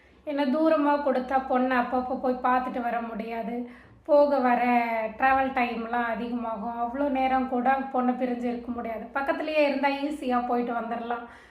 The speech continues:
அப்படின்னு பொண்ணு மேல இருக்கிற பாசத்துல பக்கத்து ஊர்லயே கல்யாணம் பண்ணி கொடுத்திருந்தாரு. கொஞ்ச நாள்ல அந்த அப்பா பணக்காரருக்கு வயசாயிடுச்சு, உடம்பு முடியல,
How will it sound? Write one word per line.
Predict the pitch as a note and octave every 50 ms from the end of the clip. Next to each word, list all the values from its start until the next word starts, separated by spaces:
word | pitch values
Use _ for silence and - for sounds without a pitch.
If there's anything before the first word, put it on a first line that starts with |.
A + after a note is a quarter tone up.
| - _
அப்படின்னு | - A#3 A3+ A3+ C4+ C#4 D#4+ D#4+
பொண்ணு | D#4 E4 E4 E4+ F4+
மேல | E4 E4 D4 C4+ C4+ C4
இருக்கிற | B3+ B3+ B3 B3 A#3+
பாசத்துல | A#3+ A#3+ - B3+ C4 C#4 C4 - B3+ - - - B3+ D4+ F4+ F#4+ F#4+ -
பக்கத்து | G#4 G#4 G#4 G#4 - F4
ஊர்லயே | D#4+ D4 B3+ A#3 A3 G#3 G#3+ B3 C#4+ -
கல்யாணம் | B3+ A#3+ A#3 A3+ A#3 A#3 A3+ A#3
பண்ணி | A3 G#3+ A#3+
கொடுத்திருந்தாரு. | A#3+ - C4+ A3 G3+ - B3+ A#3+ B3 A3 B3 B3 - - - _ _ _ - - _ _ _ _ _ _ _ _ _ _ _ _ _ _ _ _ _ _ _ _ _
கொஞ்ச | F#4 F4+ F4+ E4+ F4+
நாள்ல | F4 D#4+ D#4+ D#4 D4+ D#4 D#4+ E4 E4 D#4+
அந்த | D4+ C#4+ B3+ C4 B3 A#3+ A#3+ A#3 A3+ A3+ A3 G#3+ G#3+ B3 B3 - - - -
அப்பா | C#4 C4+ - - C#4 C4+ B3+ C4
பணக்காரருக்கு | C4+ C4 C#4+ C#4+ - C#4 C4 B3+ B3 B3 B3+ B3+ B3 - E4 E4+ D#4+ D4 B3+ A#3 A#3 A3 A3+ B3 - - - - - - -
வயசாயிடுச்சு, | B3+ B3+ C#4 D4 - - D4+ C4+ C4 B3+ B3+ C#4+ C#4 - - F#4 F#4
உடம்பு | D#4+ D4 C4+ C4+ C#4 C#4 C#4+ C#4+
முடியல, | C4+ B3+ B3+ B3+ B3+ B3+ D4